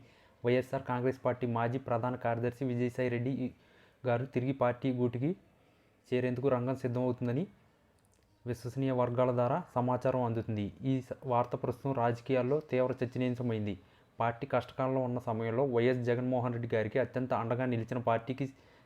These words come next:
సెకండ్ ఇన్ కమాండ్గా వ్యవహరించిన విజయసాయి రెడ్డి గారు ఆకస్మిక రాజకీయం నుంచి తప్పుకోవాలని నిర్ణయించుకోవడం అప్పట్లో అందరినీ ఆశ్చర్యపరిచింది. తన నుంచి తప్పుకోవాలని నిర్ణయించుకోవడం అప్పట్లో ఆ-, అందరినీ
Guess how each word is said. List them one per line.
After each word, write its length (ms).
సెకండ్ 320
ఇన్ 140
కమాండ్గా 500
వ్యవహరించిన 560
విజయసాయి 520
రెడ్డి 220
గారు 280
ఆకస్మిక 480
రాజకీయం 460
నుంచి 200
తప్పుకోవాలని 500
నిర్ణయించుకోవడం 720
అప్పట్లో 380
అందరినీ 360
ఆశ్చర్యపరిచింది. 760
తన 160
నుంచి 340
తప్పుకోవాలని 680
నిర్ణయించుకోవడం 680
అప్పట్లో 380
ఆ-, 240
అందరినీ 440